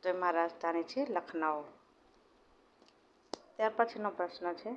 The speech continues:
ભારતમાં સૌથી વધારે એરપોર્ટ કયા રાજ્યમાં આવેલા છે? એના ઓપ્શન છે મહારાષ્ટ્ર, ઉત્તર પ્રદેશ, ગુજરાત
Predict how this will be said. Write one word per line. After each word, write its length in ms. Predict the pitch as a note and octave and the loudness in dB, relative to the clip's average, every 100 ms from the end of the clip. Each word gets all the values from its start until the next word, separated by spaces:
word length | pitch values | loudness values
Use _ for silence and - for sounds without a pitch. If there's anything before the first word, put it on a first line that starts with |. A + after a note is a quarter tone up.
| - - _ _ _ _ _ _ _ _ - | -10 -20 _ _ _ _ _ _ _ _ -6
ભારતમાં 580 | D3+ F#3 G3 G#3+ G#3+ | 2 2 2 -2 -2
સૌથી 460 | G#3+ - F3 - G#3 | -2 -4 -4 -2 -4
વધારે 500 | F3 E3+ E3+ E3+ F3 | -2 -2 0 0 0
એરપોર્ટ 840 | E3+ - E3 E3 - G3 E3 C#3 - - _ _ | -2 -2 -4 -4 -2 2 2 -2 -14 -20 _ _
કયા 220 | - G3+ F#3+ | 0 2 4
રાજ્યમાં 580 | E3+ - E3 D#3+ D#3 | 2 -2 -6 -6 -6
આવેલા 300 | C#3 C#3+ C#3 | -6 -6 -8
છે? 220 | - - - - - _ _ _ _ _ _ _ _ _ _ _ _ _ _ _ - | -14 -16 -18 -20 -20 _ _ _ _ _ _ _ _ _ _ _ _ _ _ _ -14
એના 200 | D#3 D#3 | -4 -2
ઓપ્શન 300 | D#3 - D#3+ | -2 -6 -8
છે 180 | - D#3 | -8 -8
મહારાષ્ટ્ર, 760 | D3 D3 D3 D3 - - E3 - - - _ _ _ _ _ _ _ _ - | -2 0 2 -2 -4 -8 -6 -6 -12 -20 _ _ _ _ _ _ _ _ -20
ઉત્તર 260 | - - D3+ | -10 -6 -4
પ્રદેશ, 640 | D#3+ D#3 E3 F3 - - _ _ - - | 0 0 2 0 -2 -12 _ _ -20 -12
ગુજરાત 460 | E3 D3+ D3+ E3 F3 | -8 -4 2 4 4